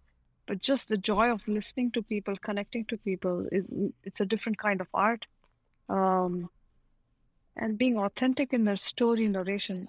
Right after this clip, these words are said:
that itself is gleeful. Like you said, I get enthused by somebody, and then I get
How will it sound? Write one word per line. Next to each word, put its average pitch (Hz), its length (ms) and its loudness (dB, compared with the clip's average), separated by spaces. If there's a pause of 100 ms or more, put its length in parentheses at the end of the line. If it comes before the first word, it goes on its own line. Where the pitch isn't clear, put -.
that 208 320 2
itself 233 420 0
is 220 120 0
gleeful. 220 560 2
Like 220 280 2
you 254 80 0
said, 220 280 -2 (480)
I 214 120 2
get 233 260 0
enthused 254 520 0
by 277 120 4
somebody, 269 580 0
and 226 200 0
then 233 140 -2
I 220 220 0 (120)
get 233 180 0